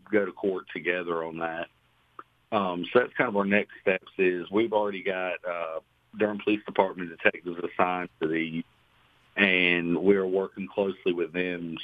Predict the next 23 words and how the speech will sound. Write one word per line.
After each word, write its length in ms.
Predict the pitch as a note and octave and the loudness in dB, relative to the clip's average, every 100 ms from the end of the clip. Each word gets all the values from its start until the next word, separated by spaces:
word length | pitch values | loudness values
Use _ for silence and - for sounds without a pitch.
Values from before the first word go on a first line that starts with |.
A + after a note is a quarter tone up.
| - | -2
to 540 | D#2+ E2 D#2+ D#2+ D#2+ - | 0 2 0 0 0 4
identify 480 | F2+ F#2+ F#2 - F2+ | 4 4 2 0 0
the 80 | E2 | -2
person 480 | - F2+ F2+ - E2 | -2 -2 -2 -8 -4
or 160 | F2 | -4
persons 680 | F2 F#2 F2+ - E2+ E2+ D#2+ - | 0 0 0 -4 -10 -10 -12 -12
involved 840 | F#2+ E2+ E2+ F2+ F2+ D#2+ D#2 E2+ - _ - _ _ _ _ _ _ | -8 2 2 4 0 -2 -4 -8 -18 _ -20 _ _ _ _ _ _
for 120 | G2 | 0
all 200 | F2+ G2 | 2 -2
the 80 | F2 - | -6 -2
fires 360 | F2+ F2+ F2 - E2+ - - F#2 _ _ _ - | 0 0 -4 -4 -6 -6 -10 -10 _ _ _ -16
and, 220 | D#2+ D#2 _ _ _ _ _ _ _ _ _ _ _ _ - | -14 -14 _ _ _ _ _ _ _ _ _ _ _ _ -4
you 100 | A2+ | 2
know, 260 | G2+ F#2 - _ - - _ _ _ _ _ _ - | 4 2 -2 _ -20 -20 _ _ _ _ _ _ -14
getting, 720 | A#2+ G#2 G#2+ G2 F#2+ F#2+ F2 _ - - G#2+ | 0 4 4 4 2 2 0 _ -20 -10 2
getting 260 | G#2 G2 | 2 4
our 300 | G2 G2 F#2 F2 _ - | 0 0 -4 -8 _ -2
facts 320 | G2 F#2 - - | -2 -2 -8 -6
together 360 | F#2 F#2 F#2 | -2 0 -2
and 140 | F2+ F2 | -2 0
getting 220 | F#2 F#2 | 0 0
our 140 | F2+ | -4
case 280 | - F#2+ | 2 0